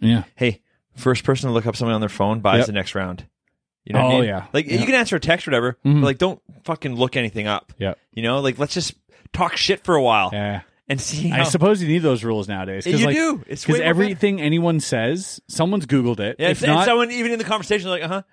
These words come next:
Speaker 2: And they're over here, like,
Speaker 1: Yeah,
Speaker 2: they're, like
Speaker 1: on their watch,
Speaker 2: Yeah.
Speaker 1: being like, "Hey, look, my, my fucking Siri comes up when I do that."
Speaker 2: When you just go like this?
Speaker 1: Yep.
Speaker 2: Oh.
Speaker 1: So
Speaker 2: Like a cartoon character checking the
Speaker 1: ready,
Speaker 2: time?
Speaker 1: ready? Watch. It's not on right now?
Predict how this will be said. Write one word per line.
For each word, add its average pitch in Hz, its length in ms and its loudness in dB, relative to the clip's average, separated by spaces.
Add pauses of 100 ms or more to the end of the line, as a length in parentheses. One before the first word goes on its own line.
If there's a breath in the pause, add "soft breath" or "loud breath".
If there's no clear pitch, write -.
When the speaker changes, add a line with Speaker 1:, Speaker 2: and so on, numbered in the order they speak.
Speaker 2:
And 147 120 -10
they're 185 80 -2
over 180 180 0
here, 175 140 0
like, 160 180 0
Speaker 1:
Yeah, 269 60 2
Speaker 2:
they're, 170 160 -2
like 151 120 -4
Speaker 1:
on 165 220 4
their 160 180 6
watch, 117 760 0 (100)
Speaker 2:
Yeah. 113 220 4
Speaker 1:
being 127 100 2
like, 113 200 -6
"Hey, 143 280 -4
look, 175 260 -2
my, 131 240 0
my 131 160 0
fucking 160 280 -4
Siri 147 240 -2
comes 117 180 -4
up 110 140 -4
when 107 100 -6
I 101 60 -4
do 107 160 0
that." 95 220 -4 (460)
Speaker 2:
When 127 120 0
you 147 60 4
just - 280 -4
go 156 120 2
like 135 100 2
this? 202 300 2
Speaker 1:
Yep. 160 120 2 (400)
Speaker 2:
Oh. 90 200 -14 (180)
Speaker 1:
So 120 320 -4 (200 soft breath)
Speaker 2:
Like 143 140 2
a 156 80 2
cartoon 160 360 2
character 175 280 2
checking 165 280 -4
the 151 60 -4
Speaker 1:
ready, 127 180 4
Speaker 2:
time? 160 120 0
Speaker 1:
ready? - 260 4 (200)
Watch. - 280 -2 (640)
It's 113 140 0
not 117 100 4
on 127 160 6
right 156 100 4
now? 196 200 -2